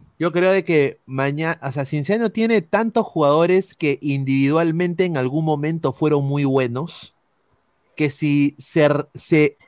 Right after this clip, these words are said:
se acuerdan en jugar al fútbol y el tipo de jugador que eran en algún momento, Cavito Hurtado, hermano de leche también de, de Yandesa, ¿no? <laughs> Eh,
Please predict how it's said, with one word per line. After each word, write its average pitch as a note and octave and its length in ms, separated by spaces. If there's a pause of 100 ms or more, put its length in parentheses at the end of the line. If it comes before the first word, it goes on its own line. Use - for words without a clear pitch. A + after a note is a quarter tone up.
se D#3 240
acuerdan A#3 580
en D3+ 160
jugar D#3+ 340
al D3+ 140
fútbol D3+ 720 (960)
y C3+ 320
el C3 160
tipo F#3+ 220
de - 60
jugador D#3+ 260
que E3+ 200
eran D#3+ 140
en D3 140
algún C3 240
momento, C#3+ 680 (220)
Cavito B2+ 420
Hurtado, C#3 880
hermano B2+ 400
de A#2+ 160
leche C3 340
también A#2 480
de, A2 260
de G#2 180
Yandesa, D3 800 (640)
¿no? C#3 300
<laughs> - 20
Eh, A2+ 840